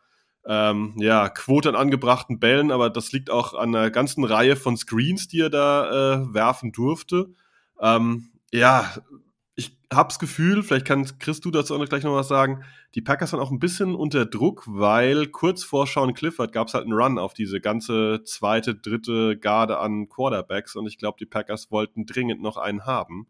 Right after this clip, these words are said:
Und das ist so mein Gefühl, warum's dann am Ende Sean Clifford geworden ist. Jetzt nicht unbedingt vielleicht, weil sie von ihm super überzeugt waren, einfach nur, weil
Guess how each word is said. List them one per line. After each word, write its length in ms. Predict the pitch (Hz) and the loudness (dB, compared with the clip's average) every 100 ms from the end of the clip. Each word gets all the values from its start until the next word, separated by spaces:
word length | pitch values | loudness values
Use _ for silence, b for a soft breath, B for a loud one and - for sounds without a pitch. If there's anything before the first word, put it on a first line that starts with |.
| b b b b | b b b b
Und 320 | - 104 101 - | -6 -4 -4 -6
das 160 | 110 | -6
ist 80 | 113 | -4
so 80 | 117 | -2
mein 200 | 117 113 | 0 -2
Gefühl, 280 | 110 127 113 | -2 -4 -2
warum's 260 | 107 110 | -2 -4
dann 120 | 131 | -6
am 80 | 113 | -6
Ende 200 | 90 110 | -4 -6
Sean 240 | 107 110 101 | -4 -8 -8
Clifford 380 | 147 - 92 | -10 -10 -14
geworden 420 | - 85 87 85 80 | -12 -12 -10 -10 -12
ist. 140 | 80 | -14
Jetzt 180 | 85 - | -16 -14
nicht 200 | 110 98 | -12 -8
unbedingt 340 | 113 107 104 | -4 -4 -4
vielleicht, 300 | - 104 - | -6 -8 -8
weil 220 | 104 101 | -4 -4
sie 340 | 98 98 101 101 | -4 -4 -4 -4
von 200 | - 104 - | -8 -12 -8
ihm 280 | 165 160 120 | -4 -2 -2
super 240 | 127 101 | -4 -6
überzeugt 500 | 90 92 - 98 101 | -4 -6 -6 -8 -8
waren, 120 | 110 | -10
einfach 180 | - 110 | -10 -6
nur, 140 | 107 | -6
weil 320 | 101 101 101 | -2 -2 -2